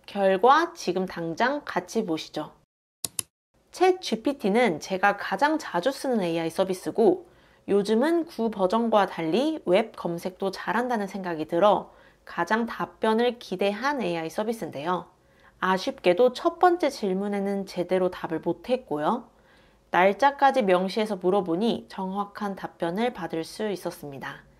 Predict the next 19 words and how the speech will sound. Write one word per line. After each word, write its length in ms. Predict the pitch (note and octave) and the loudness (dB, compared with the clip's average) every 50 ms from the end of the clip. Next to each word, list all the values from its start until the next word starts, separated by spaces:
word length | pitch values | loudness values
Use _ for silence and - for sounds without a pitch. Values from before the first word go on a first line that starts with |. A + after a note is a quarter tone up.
| _ _ - - - - _ _ _ _ _ _ | _ _ -20 -20 -20 -20 _ _ _ _ _ _
출처도 520 | - - - F#4 F4 F4+ F#4 F#4 F4+ E4 C#4+ | -4 2 4 4 4 6 6 6 6 6 4
같이 440 | - - F#3+ F3+ - - - - F#3+ | 2 0 -6 -6 -6 -8 -8 -10 -8
제공해줘서 800 | - - E3+ D#3+ G3+ G3 F#3 E3+ - D3+ D#3 - A#3+ G#3 E3+ D#3+ | -6 -6 -6 -4 -2 -2 -2 -2 -4 -6 -2 0 2 2 2 0
사건을 540 | - - C4+ C4+ - - C#4 C4 B3+ B3+ B3+ | -4 -10 -12 -10 -4 -2 0 0 0 -2 -4
파악하는 560 | - - D#4 D#4+ D#4 - - G3 F3+ E3+ E3 | -2 -2 -2 -2 -2 -2 -4 -4 -4 -4 -2
데 240 | E3 A3+ G3+ F3+ F3+ | -2 0 0 0 -2
도움이 360 | F#3 - F3+ E3+ E3 E3 D#3 | -2 -2 -4 -4 -4 -6 -8
됐습니다. 580 | - E3+ D#3 - - D#3+ D3+ C#3 C3+ C3+ C#3 - - _ _ _ _ _ _ _ _ _ _ _ _ _ _ _ _ _ - | -10 -10 -10 -10 -10 -10 -10 -10 -10 -12 -14 -14 -18 _ _ _ _ _ _ _ _ _ _ _ _ _ _ _ _ _ -4
최근 320 | - - F#4+ F#4 G#4+ G4+ | 2 4 4 6 6 4
정보에 480 | F4+ C#4 A#3 G#3 G#3 A3 A3+ D4+ D#4 D#4 | 4 4 4 4 4 6 6 6 8 8
대해 160 | D4+ D4 C4 | 6 6 6
물으니 600 | G3 F3+ F#3+ A3 B3+ A#3+ G3+ F#3 G3 G3+ F3+ F3+ | 4 2 2 2 2 2 2 2 2 0 -2 -2
챗 280 | - - C#4+ C#4 C#4 - | -2 -2 -2 -2 -2 -6
지피티가 880 | - - - - - - A3+ A3 A3 - F#3 F3+ - C4 D4 D#4+ E4 | -10 -10 -10 -8 -4 -4 -4 -4 -4 -6 -4 0 2 2 2 2 0
자동적으로 760 | D#4 - - G3 F3+ G3+ G#3 G#3 - G3+ F#3+ F#3 G3 G3 F#3 | -4 -4 -4 -4 -2 -2 -2 -2 -2 -2 0 0 0 0 2
웹 280 | E3 E3 E3+ F3+ F3+ - | 2 2 2 0 -2 -6
검색을 520 | - - E3 D#3+ E3 F#3+ F3+ F3+ F#3 A3 | -10 -10 -8 -6 -4 -2 0 0 0 0
활용하긴 380 | C4 C#4+ C#4 C4+ A#3+ F#3+ F#3 G#3+ | -2 -2 -2 -2 -2 -2 -4 -4
했으나 480 | B3 A#3 - - D#3+ F3 F3+ F3 F3 | -6 -6 -8 -8 -4 -4 -4 -4 -6